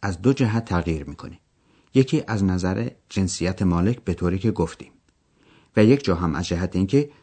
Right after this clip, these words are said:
چیزی که در مالکیت کسی است خودش چه جنسیتی داشته باشه. در مثال‌های بالا دکتر تورمان صاحب شغل بود، لذا ضمیر ملکی مربوط به او می‌شه sein،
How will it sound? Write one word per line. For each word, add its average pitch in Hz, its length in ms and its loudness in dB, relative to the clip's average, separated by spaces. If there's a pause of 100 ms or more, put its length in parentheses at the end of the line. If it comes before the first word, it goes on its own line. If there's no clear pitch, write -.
(140)
چیزی 98 300 -2
که 95 140 0
در 90 200 0
مالکیت 90 800 -2
کسی 95 420 0
است 151 160 -4 (220)
خودش 143 440 2
چه - 180 0
جنسیتی 85 600 -2
داشته 80 300 -6
باشه. - 240 -12 (600)
در 117 140 6
مثال‌های 104 500 4
بالا 110 360 2 (280)
دکتر 95 300 2
تورمان 110 540 4
صاحب 82 380 -2
شغل 80 340 -4
بود، 78 200 -12 (340)
لذا 95 280 4
ضمیر 82 400 -2
ملکی 82 320 -4
مربوط 82 440 -2
به 85 60 -8
او 82 100 -2
می‌شه 101 380 -2 (240)
sein، 90 420 2